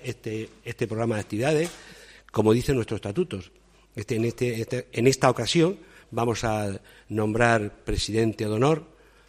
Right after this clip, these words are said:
de la Real Sociedad Económica de Amigos del País de Cartagena al presidente de la comunidad autónoma, cumpliendo nuestra normativa que nos obliga a ello. Con lo cual, cerra-, clausuraremos el viernes, eh, el viernes quince,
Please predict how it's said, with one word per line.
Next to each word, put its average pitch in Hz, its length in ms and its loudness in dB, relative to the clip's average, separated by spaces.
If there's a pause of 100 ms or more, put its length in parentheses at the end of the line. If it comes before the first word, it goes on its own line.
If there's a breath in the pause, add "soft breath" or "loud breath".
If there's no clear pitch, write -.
de 107 560 0
la 101 140 -6
Real 107 260 -2
Sociedad 104 340 -4
Económica 107 440 -2
de 95 80 -8
Amigos 104 260 -4
del 101 120 -4
País 101 160 -8
de 101 100 -10
Cartagena 120 520 -6 (360 loud breath)
al 104 160 -4
presidente 120 580 0
de 110 80 -4
la 101 140 -6
comunidad 98 400 -6
autónoma, 85 400 -12 (400 soft breath)
cumpliendo 143 760 2 (120)
nuestra 104 340 -4
normativa 104 680 -2 (200 loud breath)
que 92 140 -4
nos 92 180 -4
obliga 92 320 -6
a 107 60 -4
ello. 123 220 -4 (480 soft breath)
Con 90 120 -8
lo 95 80 -6
cual, 123 280 2 (220 loud breath)
cerra-, 104 340 -4
clausuraremos 107 840 0
el 98 380 -4
viernes, 110 720 0 (520 soft breath)
eh, 101 400 -6
el 107 160 -4
viernes 110 320 0
quince, 156 440 0